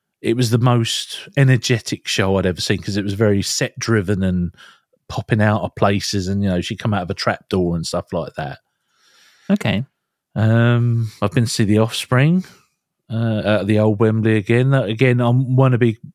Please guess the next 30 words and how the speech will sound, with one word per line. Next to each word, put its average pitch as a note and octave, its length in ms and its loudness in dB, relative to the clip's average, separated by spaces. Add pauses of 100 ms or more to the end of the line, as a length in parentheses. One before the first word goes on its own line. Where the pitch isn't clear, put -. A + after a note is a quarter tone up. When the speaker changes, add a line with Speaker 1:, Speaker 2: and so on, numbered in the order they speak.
Speaker 1:
Offspring A#2 380 0
fan, B2+ 260 2
but A2+ 80 -4
a - 60 -4
friend A#2 260 0
said, A2+ 160 0
"I've A2 100 -2
got G2+ 120 -6
a G#2+ 40 -10
ticket. - 380 -4
Do - 60 -4
you A2+ 40 0
wanna A2 140 -2
come?" B2 320 0
And A2 180 -2 (140)
again, B2 420 2
Mark, C3 360 -2
rinse A#2+ 420 0
and A#2 100 -4
repeat A#2 320 -2
ourselves. A#2+ 560 -2
Uh, A2+ 180 0 (360)
all A#2 180 4
genres, A#2+ 440 2
you A#2 60 -2
know, A2 200 2
they A2+ 200 0
were A2 100 4
a G2+ 40 0
bit, A#2 240 -4